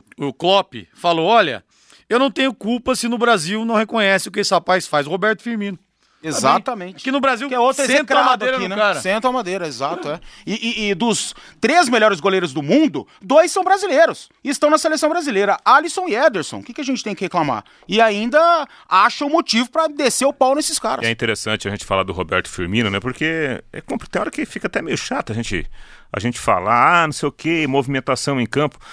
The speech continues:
Speaker 3: Você pega o time do, do Liverpool, são três baita atacantes.
Speaker 2: Nossa Senhora.
Speaker 3: Só que se os três jogarem enfiados lá perto do, do gol,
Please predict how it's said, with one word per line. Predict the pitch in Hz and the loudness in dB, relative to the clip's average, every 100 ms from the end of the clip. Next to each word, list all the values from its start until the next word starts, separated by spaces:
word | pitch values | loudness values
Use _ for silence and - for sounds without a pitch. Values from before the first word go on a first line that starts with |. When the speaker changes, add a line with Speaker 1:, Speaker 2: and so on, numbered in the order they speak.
| - | -8
Speaker 3:
Você | - 147 | -4 -2
pega | - 202 175 | -2 -2 0
o | 127 | -2
time | - 104 | -2 -4
do, | 85 82 76 | -4 -6 -8
do | 80 | -8
Liverpool, | 85 139 117 76 - 62 55 _ | -6 -4 -4 -10 -12 -18 -18 _
são | - - 175 | -12 -8 -6
três | - 180 156 | -4 -4 -4
baita | 90 80 117 127 127 - 85 | -8 -2 2 2 0 -6 -10
atacantes. | - - 80 67 | -10 -14 -14 -8
Speaker 2:
Nossa | 165 - 151 | -6 -6 -6
Senhora. | - 104 | -8 -4
Speaker 3:
Só | 214 | -4
que | - - | -4 -6
se | - | -8
os | 202 | -6
três | - 202 254 | -2 -2 0
jogarem | 185 113 113 107 110 | 0 2 2 2 -4
enfiados | - 113 104 113 98 87 | -6 -2 2 2 0 0
lá | 131 147 | 0 0
perto | - 127 123 104 | 0 0 -2 -4
do, | 95 90 85 | -12 -10 -12
do | 85 | -12
gol, | 87 143 185 82 | -2 2 2 0